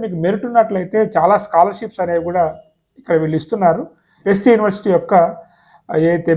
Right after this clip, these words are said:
మీకు అడ్మిషన్ లింక్ అయితే ఉంటుందో ఆ లింక్ అనేది కింద డిస్క్రిప్షన్లో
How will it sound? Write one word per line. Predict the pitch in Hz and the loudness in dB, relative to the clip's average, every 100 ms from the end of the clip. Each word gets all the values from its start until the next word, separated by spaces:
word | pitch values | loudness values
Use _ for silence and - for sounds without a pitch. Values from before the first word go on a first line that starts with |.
| 160 | 0
మీకు | 160 156 151 151 - _ - 160 | 0 -2 -4 -8 -20 _ -6 -4
అడ్మిషన్ | 170 214 208 202 165 | 0 0 2 2 2
లింక్ | 180 175 | 0 0
అయితే | 196 185 151 | 0 0 -4
ఉంటుందో | 151 170 165 202 - | -4 -4 -2 -2 0
ఆ | 147 | 0
లింక్ | 147 170 196 | -2 -4 -2
అనేది | 196 185 | -2 -4
కింద | 175 165 143 | -4 -4 -4
డిస్క్రిప్షన్లో | 139 190 190 185 | -8 -10 -4 -2